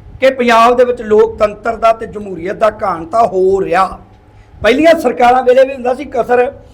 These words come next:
ਕੈਪਟਨ ਅਮਰਿੰਦਰ ਹੋਰੀ ਵੀ ਕੋਈ ਨਹੀਂ ਸੀ ਛੱਡਦੇ। ਪਰ ਇਹ ਗੱਲ ਸੱਚੀ ਹੈ ਵੀ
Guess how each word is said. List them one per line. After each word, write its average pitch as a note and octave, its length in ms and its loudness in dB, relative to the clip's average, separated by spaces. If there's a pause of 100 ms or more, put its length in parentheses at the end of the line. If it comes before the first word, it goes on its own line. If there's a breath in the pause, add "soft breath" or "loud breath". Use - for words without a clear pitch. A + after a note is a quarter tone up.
(220 soft breath)
ਕੈਪਟਨ A3+ 340 0
ਅਮਰਿੰਦਰ B3 360 2
ਹੋਰੀ E4 140 -2
ਵੀ D#4 80 -6
ਕੋਈ D4+ 180 -4
ਨਹੀਂ C#4+ 100 -6
ਸੀ - 140 -14
ਛੱਡਦੇ। G#3+ 380 0 (380)
ਪਰ A#3+ 220 4 (1400)
ਇਹ E4 200 6
ਗੱਲ D#4+ 200 4
ਸੱਚੀ C4 320 -2
ਹੈ D4+ 100 6
ਵੀ D#4+ 140 -8